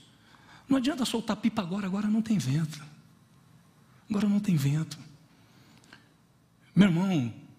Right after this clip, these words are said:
prepare as suas pipas com, com seus dons, com seus talentos, com sua criatividade. Prepare-se para o encontro com as pessoas, e eu termino aqui exatamente porque,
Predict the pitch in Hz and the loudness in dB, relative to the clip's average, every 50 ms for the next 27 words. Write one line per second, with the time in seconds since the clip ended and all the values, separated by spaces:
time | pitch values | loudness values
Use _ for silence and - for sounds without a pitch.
0 | - _ _ _ _ _ _ _ _ _ _ - 208 196 - 214 226 185 - - | -20 _ _ _ _ _ _ _ _ _ _ -4 -4 -4 -2 -2 -4 -4 -4 -4
1 | - 147 - - - - 180 165 - 147 - - - - - 143 131 127 131 - | -4 -6 -6 -8 -6 -6 -6 -4 -4 -6 -6 -6 -8 -4 -2 -2 -2 -2 -4 -6
2 | - - - - 214 - - 196 131 143 147 147 151 165 165 147 131 - - - | -14 -14 -8 -4 -4 -2 -2 -2 0 0 0 2 2 2 0 0 -2 -4 -8 -14
3 | - - - - - - - _ - - - - - - - 180 - - 160 - | -16 -20 -20 -20 -20 -20 -20 _ -20 -20 -20 -20 -12 -4 -2 -2 0 0 -2 -2
4 | - 151 131 123 131 143 151 147 143 - 143 - - - 165 - - 202 - - | -2 -2 0 0 2 2 2 0 -2 -4 -6 -8 -4 -4 -2 -2 -2 -4 -4 -2
5 | - 190 - - 185 139 143 135 - - - - - - - - - - - - | -4 -4 -4 -2 -6 -6 -4 -6 -8 -8 -8 -10 -10 -10 -12 -14 -14 -20 -20 -20
6 | - - - - - - - - - 233 - - 247 233 - - 208 - 185 185 | -20 -20 -18 -16 -12 -12 -4 4 4 4 4 4 0 -2 -2 -4 -4 -4 -4 -2
7 | 196 180 156 - - 208 214 - 196 185 - 147 - - 151 - - - 208 196 | 0 -2 -2 -2 -2 -4 -4 -4 -6 -4 -4 -4 -4 -2 -4 -4 -4 -4 -4 -2
8 | 151 147 185 165 - 175 165 147 185 190 151 135 - - 202 180 151 - 202 - | -2 -2 -2 -2 -2 -2 -2 0 0 -2 -2 -2 -2 -2 -2 -2 0 -2 -4 -4
9 | 180 160 165 180 180 - - 190 151 - - - 180 185 180 - | -4 -2 -2 -2 -2 -2 -2 -4 -4 -4 -2 -2 0 0 -2 -4